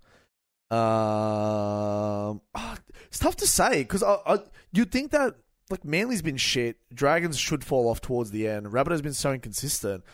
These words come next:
But the teams below them are so bad. Like, weren't Knights were last for a period. Bulldogs were last for a period. Tigers were last for a period.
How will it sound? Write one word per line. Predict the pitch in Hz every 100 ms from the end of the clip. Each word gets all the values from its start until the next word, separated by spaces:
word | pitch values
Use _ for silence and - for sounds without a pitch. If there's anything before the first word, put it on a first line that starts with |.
| - -
But | 196
the | 170
teams | 226 359
below | 349 254 135
them | 147 120
are |
so | - - 202 370
bad. | 233 127 127 104 104 151 - -
Like, | 220
weren't | 165 220 294 - - -
Knights | 127 143 196 214 214
were |
last | 143 127 120 120 180 -
for | 123 127
a |
period. | 117 143 120 117 120 131
Bulldogs | 175 214 220
were | 170
last | 127 127 127 131 -
for | 135
a | 123
period. | 127 120 117 117 -
Tigers | - 175 214 196
were |
last | 156 131 127
for | 143
a |
period. | 123 127 127 117